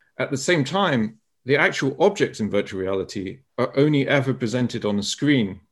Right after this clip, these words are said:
that's at one focus distance, one optical distance, which is where your accommodation, your eyes are focusing. So if you think of the eye as just a single eye, it's always focused at the same distance.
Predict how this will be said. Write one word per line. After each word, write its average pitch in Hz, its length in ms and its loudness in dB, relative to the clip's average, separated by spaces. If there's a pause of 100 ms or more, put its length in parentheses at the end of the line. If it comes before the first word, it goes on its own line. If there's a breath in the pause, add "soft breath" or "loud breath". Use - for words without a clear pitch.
(140)
that's - 220 -6
at 120 120 -2
one 113 460 0
focus 113 520 -2
distance, 87 400 -12
one 101 200 -4
optical 113 440 -4
distance, - 540 -12
which 101 220 -8
is 95 140 -12
where 107 380 0 (280 soft breath)
your 107 160 0
accommodation, 110 800 -2
your 90 260 -6
eyes 107 220 0
are 101 60 -2
focusing. 101 640 -8 (640)
So - 160 -4 (160)
if 135 160 2
you 139 100 2
think 185 180 4
of 151 80 2
the 147 120 2
eye 131 240 6
as 113 160 -2
just - 340 -6
a 113 60 -4
single 147 420 0
eye, 180 240 -2 (640)
it's 131 220 -2
always 131 280 2
focused - 440 -4
at 110 120 0
the 107 80 -6
same 104 280 -4
distance. - 640 -10